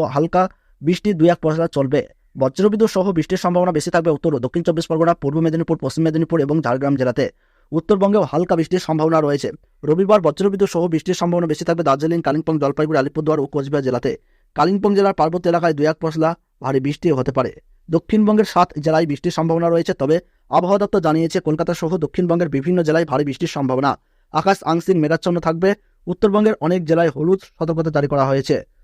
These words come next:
উত্তরবঙ্গের কিছু কিছু জায়গায় বৃষ্টির সতর্কতা জারি করা হয়েছে। আবহাওয়া দপ্তর জানিয়েছে সোমবার দার্জিলিং, জলপাইগুড়ি, কালিম্পং, আলিপুরদুয়ার, কোচবিহার, সেই সঙ্গে আমরা এখানে দেখতে পাচ্ছি নদিয়া, মুর্শিদাবাদ, বীরভূম,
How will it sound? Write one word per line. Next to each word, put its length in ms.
উত্তরবঙ্গের 480
কিছু 160
কিছু 160
জায়গায় 300
বৃষ্টির 280
সতর্কতা 320
জারি 180
করা 160
হয়েছে। 240
আবহাওয়া 320
দপ্তর 280
জানিয়েছে 440
সোমবার 440
দার্জিলিং, 440
জলপাইগুড়ি, 420
কালিম্পং, 460
আলিপুরদুয়ার, 480
কোচবিহার, 580
সেই 140
সঙ্গে 140
আমরা 120
এখানে 180
দেখতে 140
পাচ্ছি 260
নদিয়া, 320
মুর্শিদাবাদ, 420
বীরভূম, 380